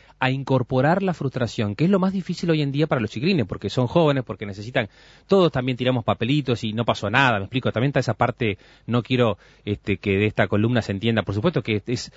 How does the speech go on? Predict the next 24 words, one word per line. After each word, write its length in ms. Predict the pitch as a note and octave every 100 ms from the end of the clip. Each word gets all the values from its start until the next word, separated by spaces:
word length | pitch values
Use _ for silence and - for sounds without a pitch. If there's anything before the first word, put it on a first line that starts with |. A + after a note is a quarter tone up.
| -
es 100 | -
muy 140 | B2+ B2+
lindo 160 | D#3
cuando 180 | A#2 A2
uno 180 | C3 A#2+
es 140 | A#2+
alumno, 480 | - A#2+ D#3+ E3 C3+
¿verdad? 360 | G#2 G#2+ C#3 C#3+
Y 40 |
se 100 | A#2
pasa 200 | A2 B2+
un 20 |
papelito, 640 | G#2+ G2 A2+ C#3+ B2 B2 A2
y, 60 |
por 320 | A2 - - G3+
supuesto, 200 | C4+ -
pero 140 | F4
también 240 | G#3 A#3
así 160 | D4+ -
éramos 200 | A#3+ C#3+
sancionados, 520 | A#2 B2+ D3+ G3+ F#3
éramos 280 | D3+ C3+ A2+
suspendidos, 580 | B2 A#2+ B2+ F3+ F3+ C3+
¿verdad? 320 | A#2+ C#3 F#3+